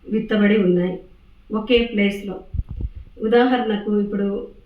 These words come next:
ఒకే ప్లేస్లో, ఆ, విత్తబడి ఉన్నాయి. గోధుమలకు సాదృశ్యం ఆత్మానుసారులు, గురుగులకు సాదృశ్యం దుష్ట సంబంధులు, ఈ లోక,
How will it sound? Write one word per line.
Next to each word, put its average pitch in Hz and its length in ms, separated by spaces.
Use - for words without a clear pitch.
ఒకే 220 320
ప్లేస్లో, 262 480
ఆ, 196 280
విత్తబడి 226 460
ఉన్నాయి. 180 380
గోధుమలకు 269 480
సాదృశ్యం 202 840
ఆత్మానుసారులు, 185 920
గురుగులకు 262 420
సాదృశ్యం 202 760
దుష్ట 208 300
సంబంధులు, 190 760
ఈ 202 100
లోక, 190 320